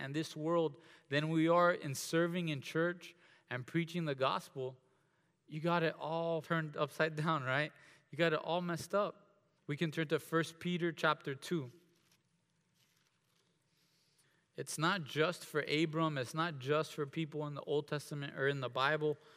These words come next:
First Peter chapter two, verse eleven,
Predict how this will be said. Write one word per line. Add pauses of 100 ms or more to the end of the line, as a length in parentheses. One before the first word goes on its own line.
(320)
First
Peter
chapter
two, (1400)
verse
eleven,